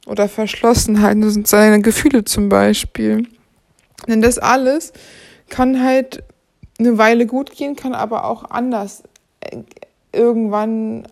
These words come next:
ausarten. Und zwar meistens in noch einer unangenehmeren Form, als wenn man sich es einfach mal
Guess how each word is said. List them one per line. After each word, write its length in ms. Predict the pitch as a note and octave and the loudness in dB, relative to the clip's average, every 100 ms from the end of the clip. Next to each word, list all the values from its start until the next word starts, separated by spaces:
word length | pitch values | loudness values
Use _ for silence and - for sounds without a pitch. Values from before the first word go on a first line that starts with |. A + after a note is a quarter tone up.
| - | -6
ausarten. 800 | A3 A3+ A3 - - G3 G3 A3+ | -4 -2 -6 -6 -2 -4 -6 -8
Und 140 | G#3 | -8
zwar 180 | - A3+ | -6 -4
meistens 380 | G#3 A3+ A#3 A#3 | -2 -2 -4 -4
in 60 | |
noch 280 | G#3+ A3 - | -2 -4 -4
einer 260 | A#3 A#3 - | -2 -2 -4
unangenehmeren 960 | - A#3+ B3 A#3+ A#3 A3+ A3+ A3+ A3 A3 | -4 0 0 0 0 0 0 -2 -2 -6
Form, 420 | - A#3 A#3 A#3 A#3 - - - | -6 -4 -2 -2 -8 -20 -20 -10
als 360 | - A3 - A3 | -2 0 0 -2
wenn 180 | G#3+ G#3+ | 0 2
man 160 | A3 | 2
sich 160 | G#3+ A3 | 0 -4
es 120 | A3 | -6
einfach 460 | - G#3 A3 A#3 G#3+ | -2 -2 -2 -4 -2
mal 300 | A3 G#3+ | -2 -4